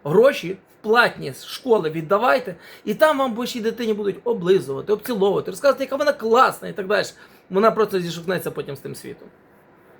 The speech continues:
І виявиться, що не у всіх випадках,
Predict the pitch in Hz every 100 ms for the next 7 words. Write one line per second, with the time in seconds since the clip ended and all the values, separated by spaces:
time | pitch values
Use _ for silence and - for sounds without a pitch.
0 | _ - 175 202 233 202 175 175 165 -
1 | - _ _ _ _ _ _ _ _ _
2 | 196 190 262 277 220 208 208 190 175 170